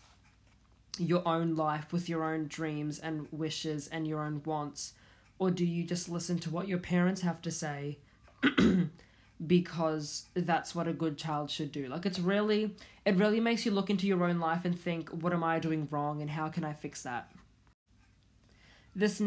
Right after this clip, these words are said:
next one, I really like this one, is about, um,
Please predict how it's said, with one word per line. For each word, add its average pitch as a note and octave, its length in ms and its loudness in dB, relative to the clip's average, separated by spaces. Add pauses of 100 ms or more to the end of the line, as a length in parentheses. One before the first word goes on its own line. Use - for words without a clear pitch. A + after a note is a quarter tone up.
next C4 260 -2
one, E3+ 480 4
I F3+ 140 6
really F3+ 220 4 (100)
like F3+ 140 0
this G#3 180 -4
one, D#3+ 220 0
is E3 200 -2
about, D#3 680 -2 (200)
um, D#3 440 -4